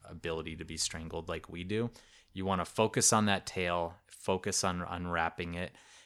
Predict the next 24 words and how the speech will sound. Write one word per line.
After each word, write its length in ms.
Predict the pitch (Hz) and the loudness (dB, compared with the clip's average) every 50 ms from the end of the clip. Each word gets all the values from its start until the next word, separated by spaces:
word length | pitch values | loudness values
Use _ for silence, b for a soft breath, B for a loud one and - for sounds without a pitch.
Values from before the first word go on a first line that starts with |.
| b b | b b
and 120 | 98 98 | 2 4
then 120 | 98 101 104 | 4 6 6
it's 160 | 98 - - | 4 4 4
gonna 160 | - 107 98 | 4 4 4
be 120 | 95 92 | 4 2
focused 440 | - - 101 90 - - 95 - - | 2 2 2 2 2 0 -4 0 0
on 120 | 90 87 85 | 0 -2 -2
trying 260 | - 92 85 87 85 | -2 -2 -2 -2 -2
to 60 | 85 | -2
rewrap 560 | 85 82 85 85 82 80 82 80 80 80 - - | -2 -2 -2 -4 -2 -2 -2 -2 -2 -2 -4 -4
rather 320 | 87 82 80 82 82 82 | -2 -2 -2 -2 -4 -6
than 200 | 82 82 85 85 | -6 -8 -10 -10
constrict. 760 | - - - 87 - - - - 87 80 - _ - - - _ _ - | -12 -10 -10 -8 -6 -6 -6 -6 -8 -8 -8 _ -18 -20 -20 _ _ -2
An 100 | 104 107 | 4 4
interesting 500 | 120 139 135 151 151 - - 131 107 95 | 4 4 4 4 4 6 6 6 6 4
thing 340 | - - 95 90 87 90 87 - b b b b b b b b b | 4 2 0 0 0 -2 -4 -8 b b b b b b b b b
is 140 | - 98 95 | -2 0 4
that 100 | 107 101 | 4 6
a 40 | 104 | 8
lot 200 | 104 107 110 110 | 10 10 10 10
of 60 | 107 | 8
zookeepers 680 | 95 92 107 135 139 139 - 120 101 - 104 98 90 - | 6 4 2 2 2 2 0 0 0 4 2 4 4 4
think 320 | - - 101 95 - - - | 2 2 0 0 0 -4 -4
that, 260 | 98 90 85 - | -2 -2 -2 -4